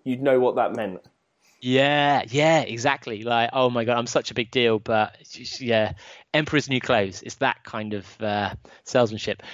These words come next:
Speaker 2: So sign up for the next event you see that just seems ridiculous. And, um,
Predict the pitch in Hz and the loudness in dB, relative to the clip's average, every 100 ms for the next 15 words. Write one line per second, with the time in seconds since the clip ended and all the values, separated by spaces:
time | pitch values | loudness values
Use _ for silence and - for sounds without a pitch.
0 | - - 147 139 - - 160 170 175 131 | -12 0 2 2 0 0 4 4 2 0
1 | - 135 135 160 - 139 135 131 - 131 | -2 -2 0 -2 -4 -4 -2 -4 -2 -2
2 | 113 110 - 131 - - 127 117 110 107 | 0 -4 -6 -6 -4 0 0 -2 -6 -8
3 | - 143 - 104 107 - - _ - - | -2 -4 -2 -8 -6 -8 -12 _ -20 -20
4 | - - 127 131 131 127 117 131 127 127 | -20 -6 0 0 0 -4 0 2 4 0
5 | 123 | -4